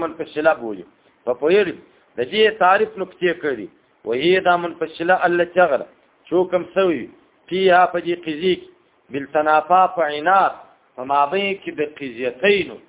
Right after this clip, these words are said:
ولي ان الزوج او فرد سره متنافیه، متنافیان دي. نو خو د دوی دوه په مابین کې حکم په تنافا باندې. لکه دا قول، عدد به اما ان یکون زوج، او یا به فرد وي.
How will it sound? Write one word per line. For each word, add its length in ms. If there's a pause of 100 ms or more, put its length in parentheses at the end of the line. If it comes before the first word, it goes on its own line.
(420)
ولي 280
ان 240
الزوج 500 (140)
او 100 (160)
فرد 260 (120)
سره 200
متنافیه، 880 (140)
متنافیان 840 (100)
دي. 100 (400)
نو 100
خو 140
د 100 (100)
دوی 160
دوه 300
په 160
مابین 300
کې 120
حکم 260
په 120
تنافا 540
باندې. 280 (320)
لکه 220
دا 220
قول، 240 (460)
عدد 340
به 180
اما 220 (120)
ان 60
یکون 460 (160)
زوج، 240 (580)
او 200
یا 180
به 140
فرد 400
وي. 80